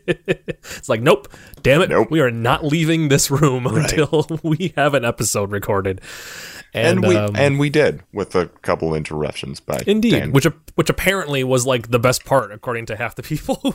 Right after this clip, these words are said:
Speaker 1: listened to the
Speaker 2: Mm-hmm.
Speaker 1: episode. <laughs> It was just Dan interrupting, and then
Speaker 2: Yep.
Speaker 1: Lindsay interrupting, and then
Speaker 2: Yep.
Speaker 1: Yep, that's
Speaker 2: Yep.
Speaker 1: what happens.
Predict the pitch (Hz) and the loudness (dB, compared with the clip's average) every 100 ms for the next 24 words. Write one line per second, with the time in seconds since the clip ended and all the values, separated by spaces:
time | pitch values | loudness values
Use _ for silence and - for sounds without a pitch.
0 | 226 - - 196 - 214 - 180 - 226 | -4 -8 -6 -8 -6 -8 -6 -6 0 0
1 | 208 247 - 120 - 135 - - 175 - | 0 -2 -6 -8 -12 -14 -16 -14 -14 -14
2 | - - 202 156 208 - 202 - 208 196 | -18 -14 -10 -2 -4 -2 -8 -6 -10 -10
3 | 165 147 - - 101 113 123 143 175 - | -10 -12 -14 -10 -10 -8 -10 -4 -4 -4
4 | - 107 110 117 120 202 120 104 110 113 | -10 -12 -10 -14 -2 -2 -2 -8 -14 -12
5 | 123 117 127 120 - 127 120 117 113 127 | -12 -10 -8 -8 -10 -14 -14 -16 -18 -16
6 | 113 85 - - - - 170 113 104 _ | -2 -2 -2 -10 -20 -20 -18 -14 -14 _
7 | _ _ _ - 90 76 92 85 - 67 | _ _ _ -12 -8 -8 -8 -18 -20 -20
8 | - | -20